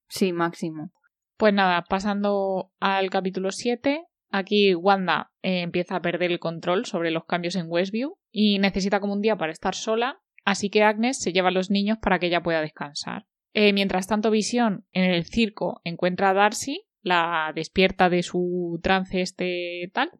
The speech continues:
Speaker 2: y ella le cuenta todo lo que pasó con Thanos, por qué Wanda está sufriendo y haciendo todo.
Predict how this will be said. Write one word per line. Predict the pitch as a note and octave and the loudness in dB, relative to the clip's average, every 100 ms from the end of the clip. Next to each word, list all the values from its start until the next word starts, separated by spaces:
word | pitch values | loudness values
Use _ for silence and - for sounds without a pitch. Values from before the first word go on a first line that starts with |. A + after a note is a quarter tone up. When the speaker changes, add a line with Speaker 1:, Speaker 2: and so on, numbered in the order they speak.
| _ | _
Speaker 2:
y | - C4+ D#4+ - - | 0 2 2 -2 0
ella | G#3 A3 B3 | 2 2 0
le | - F#3+ | -2 -2
cuenta | G3 F#3+ G3+ | -2 -2 -2
todo | G3+ G3+ | 0 2
lo | G3+ | 2
que | F3+ | 0
pasó | E3+ E3 F3+ | -4 -6 -6
con | E3+ E3+ | -8 0
Thanos, | - C4 C#4+ D4 C#4+ D4 D4 | 4 4 4 0 -2 -4 -6
por | - F#3 | -8 -6
qué | F3 | -4
Wanda | F3 F3 E3+ | -2 -2 -4
está | E3+ - E3 | -8 -6 -8
sufriendo | - D#3 - G3+ A3+ B3 B3 A#3+ A#3+ A#3+ A#3+ | -6 -6 0 2 2 2 2 0 -2 -2 0
y | G3+ | -2
haciendo | F3 E3 D#3+ D#3+ | -2 -8 -8 -8
todo. | - - | -8 -10